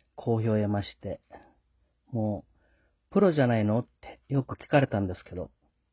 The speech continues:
すかさず、「ポンちゃんはプロです。声優のプロです」と答えてました。もう、タンちゃんも本当に楽しそうに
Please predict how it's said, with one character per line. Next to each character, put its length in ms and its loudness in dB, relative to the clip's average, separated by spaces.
す 100 -18
か 140 4
さ 160 0
ず、 180 -12
「ポ 140 6
ン 80 8
ち 140 -4
ゃ 40 2
ん 40 2
は 120 -4
プ 160 0
ロ 80 6
で 120 -6
す。 240 -18
声 140 4
優 140 6
の 140 4
プ 120 0
ロ 80 4
で 120 -4
す」 180 -16
と 120 -20
答 260 0
え 60 4
て 160 -2
ま 140 -2
し 100 -12
た。 140 -18
も 440 -8
う、 20 -20
タ 120 4
ン 100 8
ち 140 -4
ゃ 60 2
ん 60 2
も 220 -2
本 160 -2
当 80 4
に 260 4
楽 260 4
し 160 -2
そ 180 2
う 40 2
に 180 -6